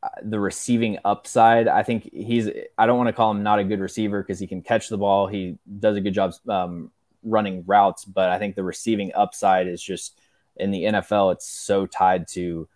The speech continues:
um, athletic traits, and I'm not sure that he can really ever be, like, a top five receiver. And to me, that's more of a, a second round player.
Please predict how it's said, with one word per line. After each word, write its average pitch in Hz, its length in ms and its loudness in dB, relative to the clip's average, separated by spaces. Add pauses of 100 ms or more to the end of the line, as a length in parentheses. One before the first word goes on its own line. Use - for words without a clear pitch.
(360)
um, 76 560 -2 (100)
athletic 95 560 0
traits, 95 680 -4
and 85 460 -8 (760)
I'm 104 140 0
not 107 180 4
sure 107 340 0
that 95 240 0 (180)
he 101 240 -6
can 95 200 -4
really 95 300 0
ever 92 260 0
be, 90 500 -6
like, 82 140 -4
a 82 80 -8 (100)
top - 400 -2 (100)
five 87 300 4
receiver. 87 680 -4 (440)
And 85 520 -6 (520)
to - 100 -4
me, 110 160 2
that's 107 220 4
more 95 180 2
of 87 80 0
a, 87 120 2
a 82 100 -2
second 80 380 -6
round 76 260 -12
player. - 300 -6